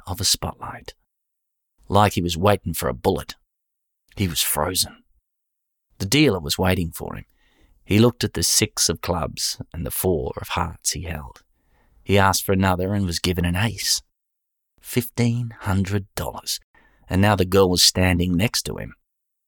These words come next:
He won three more and then lost one, and then lost three more, and then he knew it was time to stop. He was back to fifteen hundred. Fifteen hundred bucks! He'd never won anything like that in his life. "Must be your lucky night," the girl said.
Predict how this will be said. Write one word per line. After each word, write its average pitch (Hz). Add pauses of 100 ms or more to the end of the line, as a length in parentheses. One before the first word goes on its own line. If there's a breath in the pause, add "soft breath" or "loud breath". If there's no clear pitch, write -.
(420)
He 110
won 120
three 160
more 107 (180 soft breath)
and 104
then 113
lost 98
one, 71 (360)
and 104
then 113
lost 101
three 135
more, 98 (360)
and 95
then 104
he 104
knew 110
it 90
was -
time 85
to 80
stop. - (480)
He 90
was 87
back 107
to 85
fifteen 92
hundred. 85 (160)
Fifteen -
hundred 120
bucks! - (380)
He'd 151
never 98
won 95
anything 120
like 90
that 98
in 87
his 87
life. 127 (840)
"Must 90
be 87
your 90
lucky 92
night," 95
the 85
girl -
said. -